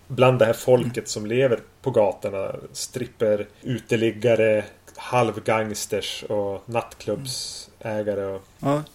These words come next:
Speaker 2: just att man får följa de här två, liksom, eh, eh, de som jobbar för den här stripp-, <laughs> jag vet inte, uthyrningsfirman,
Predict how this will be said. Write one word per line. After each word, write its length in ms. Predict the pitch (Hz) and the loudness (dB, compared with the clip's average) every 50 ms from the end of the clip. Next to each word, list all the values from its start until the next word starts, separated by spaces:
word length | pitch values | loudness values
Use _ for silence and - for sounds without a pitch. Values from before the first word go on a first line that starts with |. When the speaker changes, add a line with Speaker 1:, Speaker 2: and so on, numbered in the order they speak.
| - - - - - - | -20 -20 -20 -20 -4 0
Speaker 2:
just 280 | 151 160 160 - - | 2 2 2 2 0
att 140 | 185 175 - | -2 2 4
man 100 | 170 156 | 2 2
får 120 | - - | 2 0
följa 360 | - - 180 160 151 160 190 202 | 4 6 8 8 8 8 6 6
de 120 | 180 156 | 4 4
här 120 | 147 135 | 2 0
två, 400 | 117 - - - 139 123 120 113 | -2 -2 -2 0 2 4 4 4
liksom, 540 | 120 139 139 123 - 135 131 131 127 123 - | 2 2 -2 -2 -2 -2 0 0 0 0 -2
eh, 640 | - 87 87 87 - - - 143 - - - 180 147 135 | -2 -2 -2 -2 -4 -4 -6 -10 -12 -10 -6 -2 0 0
eh, 60 | 131 | 2
de 180 | 131 135 131 127 | 2 2 2 2
som 140 | - 131 | 4 4
jobbar 240 | 131 127 120 131 139 | 4 6 8 8 6
för 180 | 135 - 135 131 | 6 6 4 2
den 100 | 127 120 | 2 2
här 200 | 113 - 127 123 - - - | 0 -2 -4 -6 -8 -12 -14
stripp-, 560 | - - - - - 147 135 - - _ - 202 - - - | -12 -12 -12 -8 -8 -8 -8 -8 -12 _ -12 -10 -8 -2 -2
<laughs> 160 | 147 - - | -2 0 2
jag 80 | 151 139 | 4 4
vet 180 | 135 131 - | 4 4 4
inte, 220 | - - - 123 123 - | 0 -4 -4 -4 -2 0
uthyrningsfirman, 1300 | - 139 127 123 - - 147 139 135 131 131 131 131 131 - - - - 156 147 143 151 139 131 117 - | 0 0 0 -2 -2 0 2 2 4 2 2 2 0 -2 -4 -6 2 8 8 10 10 8 6 6 4 4